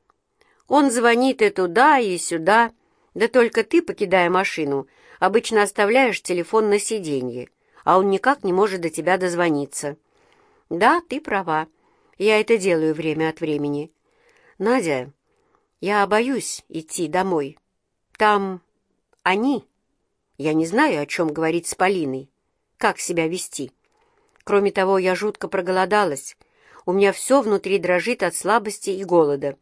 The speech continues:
а нервы ни к чёрту». «Ты где была-то?» «У Альбины. Это чудовище. Всё, Надя, у меня нет больше сил на разговоры. Мне пора возвращаться домой. Я бы могла, конечно, сейчас приехать к тебе,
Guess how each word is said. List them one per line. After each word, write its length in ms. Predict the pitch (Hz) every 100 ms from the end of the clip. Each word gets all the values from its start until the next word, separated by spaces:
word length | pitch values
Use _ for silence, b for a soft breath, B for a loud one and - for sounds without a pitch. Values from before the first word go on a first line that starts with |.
| b b b b
а 120 | 170
нервы 480 | 214 277 180 160 147
ни 160 | 220
к 100 | 269
чёрту». 580 | - 175 151 - 147 160 _ _ _ _ _ _ _ _ _ _ _
«Ты 100 | 185
где 220 | 185 262
была-то?» 560 | 185 208 294 262 120 117 _ _ _ _ _ _ _ _ -
«У 100 | 214
Альбины. 720 | 220 220 214 220 175 156 160 _ _ _ _ _ _
Это 300 | - 247 247
чудовище. 880 | - 247 202 277 196 143 - - - _ _ _ B B
Всё, 260 | - - 214
Надя, 380 | 190 180 160 170
у 40 |
меня 260 | 175 190 202
нет 220 | 233 226
больше 320 | 196 226 -
сил 280 | 175 214 208
на 80 | 196
разговоры. 680 | 190 180 175 143 139 135 _ b b b b
Мне 220 | 185 202
пора 280 | 202 190 240
возвращаться 640 | 226 170 175 - 208 -
домой. 500 | 190 185 160 135 127 _ _ _ _ _ _ _ -
Я 220 | 165 190
бы 100 | 180
могла, 320 | 180 180 277
конечно, 480 | 311 170 151 - 147
сейчас 380 | - 160 165 -
приехать 500 | 180 190 175 - 160
к 100 | -
тебе, 400 | - 185 170